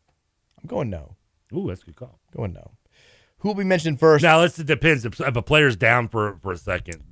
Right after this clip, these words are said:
Speaker 2: then
Speaker 1: For sure, then it's
Speaker 2: yeah.
Speaker 1: done.
Speaker 2: Yeah.
Speaker 1: Who will be mentioned first in the broadcast, Drake or Mattress Mac? They're not gonna mention men-, Mattress Mac during
Speaker 2: No,
Speaker 1: Super Bowl.
Speaker 2: I don't think they ever really mentioned this.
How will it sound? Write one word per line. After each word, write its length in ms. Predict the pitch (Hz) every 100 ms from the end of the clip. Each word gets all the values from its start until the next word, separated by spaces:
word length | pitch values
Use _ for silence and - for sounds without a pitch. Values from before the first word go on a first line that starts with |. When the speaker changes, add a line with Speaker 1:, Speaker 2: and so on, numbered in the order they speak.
| - -
Speaker 2:
then 100 | 104
Speaker 1:
For 60 | 131
sure, 240 | 139 107
then 120 | 117
it's 80 | 120
Speaker 2:
yeah. 40 | 73
Speaker 1:
done. 360 | 107 65 - - _
Speaker 2:
Yeah. 160 | 78 67 - _ _ _ -
Speaker 1:
Who 120 | 160
will 100 | 196
be 100 | 170
mentioned 320 | 160 139 131
first 240 | 147 147 135
in 60 |
the 60 | 120
broadcast, 520 | 120 123 123 117 104
Drake 280 | 113 127 127
or 80 | 113
Mattress 440 | 107 107 - 95
Mac? 480 | 95 90 71 - _ _ _ _ _ _
They're 80 | -
not 60 | 123
gonna 80 | 101
mention 220 | 78 -
men-, 280 | 87 87 50 _
Mattress 320 | 101 117 -
Mac 220 | 92 82 -
during 180 | 104 110
Speaker 2:
No, 260 | 90 80
Speaker 1:
Super 60 | 82
Bowl. 80 | 104
Speaker 2:
I 60 |
don't 100 | 185 131
think 140 | 110
they 60 | 98
ever 120 | 135
really 180 | 85 76
mentioned 360 | 76 73 -
this. 100 | 78